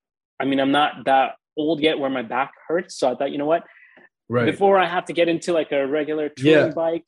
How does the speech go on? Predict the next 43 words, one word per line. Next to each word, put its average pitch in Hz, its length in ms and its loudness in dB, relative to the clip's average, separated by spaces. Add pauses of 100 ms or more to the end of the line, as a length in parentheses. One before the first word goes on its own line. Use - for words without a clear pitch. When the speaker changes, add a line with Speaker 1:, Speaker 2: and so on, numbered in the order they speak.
Speaker 2:
Yeah, 139 140 0
yeah. 143 260 0
Speaker 1:
uh, - 80 -4 (160)
let's - 200 -8
enjoy 175 280 0
the 151 80 -2
sports - 480 -2
bike 131 260 -2
a 139 60 -4
little 139 240 0 (100)
more." 135 200 -2
So 127 240 -6
I 123 40 -8 (300)
Speaker 2:
Right. 131 100 0
Speaker 1:
got 131 120 2
the 131 60 -6
Panigale, 120 640 -2
and, 113 220 -8
uh, 113 160 -8 (100)
yeah, 123 240 0 (160)
so 117 420 -10 (220)
that's - 480 -6 (100)
kind 113 140 -8
of 104 60 -12 (320)
story 151 140 2
Speaker 2:
Before 156 160 4
Speaker 1:
behind 190 120 6
Speaker 2:
you 180 80 4
Speaker 1:
it. - 20 -6
Speaker 2:
go, 127 440 2 (200)
uh, 123 240 -4
a 131 40 -4
weird 151 300 2
question 156 340 0
Speaker 1:
Yeah. 127 100 2
Speaker 2:
that 135 100 -6
you 123 100 -8
may 127 140 -4
not 113 180 -4
have 110 180 -8
an 104 80 -12
answer 92 300 -14
for. - 340 -12